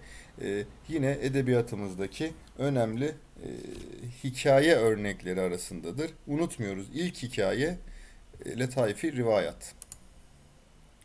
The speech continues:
Geldik Servet-i Fünun edebiyatında. Arkadaşlar, e, bu dönemde genellikle hani roman ağırlıklı olduğu için hikayeye, e, yani pek fazla bir, e, rağbet görmediğinden çok da fazla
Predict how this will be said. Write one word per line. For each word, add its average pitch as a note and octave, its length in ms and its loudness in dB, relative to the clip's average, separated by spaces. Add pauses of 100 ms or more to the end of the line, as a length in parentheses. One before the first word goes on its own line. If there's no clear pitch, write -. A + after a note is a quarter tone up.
(560)
Geldik B2+ 340 2
Servet-i A#2+ 420 0
Fünun B2+ 240 2
edebiyatında. F#2+ 800 -6 (600)
Arkadaşlar, D#3+ 600 2 (360)
e, - 400 -6
bu B3+ 120 0
dönemde E3 580 4 (340)
genellikle F#3+ 680 0
hani D3 220 -2
roman D3+ 320 6
ağırlıklı G#2+ 460 2
olduğu D#3 260 0
için A2 180 -2
hikayeye, B2 640 2 (500)
e, - 60 -10 (280)
yani B2 200 2 (340)
pek A3 240 4
fazla B2 440 2
bir, F3+ 120 -2 (380)
e, G#2 40 -10 (440)
rağbet D3 440 6
görmediğinden C3+ 760 0 (160)
çok D#3+ 280 -4
da A2+ 80 0
fazla A#2 480 -2